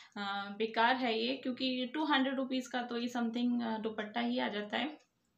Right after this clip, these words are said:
और फ्रेंड्स आप अगर प्लेन भी कोई कुर्ती लेने जाओगे, कुर्ती का मतलब कपड़ा लेने जाओगे,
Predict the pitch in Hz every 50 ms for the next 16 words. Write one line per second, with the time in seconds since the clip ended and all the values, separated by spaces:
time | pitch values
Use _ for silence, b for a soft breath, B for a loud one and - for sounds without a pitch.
0 | _ - _ _ _ _ _ - - 202 208 226 233 240 240 254 240 240 - 247
1 | 226 233 226 233 233 240 220 233 254 262 262 262 262 254 240 240 233 - 254 247
2 | 226 - 254 254 247 233 214 226 226 233 214 202 208 208 214 214 - - 208 214
3 | 220 - 226 220 220 220 220 214 208 208 208 - - 226 220 240 247 247 262 254
4 | 247 233 226 233 202 202 208 220 254 -